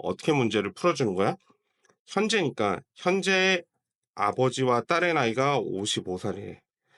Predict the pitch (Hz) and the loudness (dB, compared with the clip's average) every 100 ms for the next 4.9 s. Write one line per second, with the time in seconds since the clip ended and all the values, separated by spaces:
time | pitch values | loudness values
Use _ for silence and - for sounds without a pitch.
0 | _ _ - 127 143 175 - _ _ - | _ _ -2 0 2 0 -4 _ _ -8
1 | 98 - - 131 113 104 95 95 123 135 | -6 -6 -2 0 0 0 0 0 0 0
2 | 127 95 92 98 113 147 170 - 101 104 | 0 2 2 2 0 0 -2 -4 -6 -4
3 | - 107 95 98 95 92 110 98 120 135 | -4 -4 -2 -2 -2 -2 -2 0 -2 0
4 | 156 143 92 104 - 104 90 - 87 | 0 0 -2 -4 -2 -2 -2 -8 -14